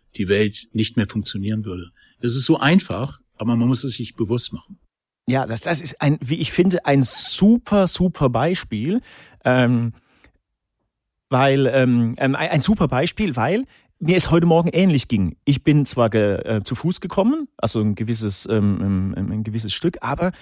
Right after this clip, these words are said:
Speaker 2: ich bin eine Strecke gefahren mit der, ich weiß gar nicht, wie man hier sagt, S-Bahn, U-Bahn.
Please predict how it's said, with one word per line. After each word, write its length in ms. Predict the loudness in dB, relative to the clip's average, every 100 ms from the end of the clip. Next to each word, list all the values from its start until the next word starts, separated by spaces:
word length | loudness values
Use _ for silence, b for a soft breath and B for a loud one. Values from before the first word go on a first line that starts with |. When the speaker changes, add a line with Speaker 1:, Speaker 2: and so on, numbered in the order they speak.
| B B
Speaker 2:
ich 120 | -16 -8
bin 120 | -4
eine 240 | 0 2
Strecke 480 | 0 0 -2 0 0
gefahren 440 | 0 -4 -2 0
mit 140 | 0 2
der, 80 | -2
ich 100 | 0
weiß 140 | -2
gar 80 | 0
nicht, 80 | 2
wie 60 |
man 100 | 2
hier 120 | 2
sagt, 220 | 0 -2 -2
S-Bahn, 400 | -4 -2 -2 -2 0
U-Bahn. 480 | -2 0 -2 0